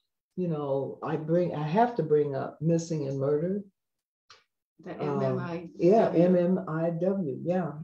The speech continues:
Speaker 2: If you haven't looked it up, please do. It was another one of my large, um, educations, that,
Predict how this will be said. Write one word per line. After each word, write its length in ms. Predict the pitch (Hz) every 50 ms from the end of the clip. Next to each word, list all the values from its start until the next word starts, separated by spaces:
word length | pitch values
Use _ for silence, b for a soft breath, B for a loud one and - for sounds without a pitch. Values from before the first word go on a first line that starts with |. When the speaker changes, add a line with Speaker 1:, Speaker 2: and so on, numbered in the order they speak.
| - _ -
Speaker 2:
If 160 | 202 - -
you 100 | 214 214
haven't 320 | 220 214 226 247 247 214 220
looked 240 | 226 226 220 -
it 120 | 247 226 208
up, 260 | 185 180 196 - - _ _ _ -
please 300 | 202 202 208 220 214 - 170
do. 380 | - 185 185 202 247 269 - - 185
It 120 | 180 -
was 180 | 180 180 180 185
another 300 | 185 185 190 190 190 190
one 180 | 190 190 190
of 140 | 190 185 185
my 160 | 185 180 175
large, 360 | 170 170 175 180 180 185 180 170 170 - _ _ _ - 156 - 170
um, 280 | 170 165 156 160 160 - - -
educations, 760 | 175 175 185 175 - 196 185 180 - - 226 240 240 - -
that, 200 | 190 175 175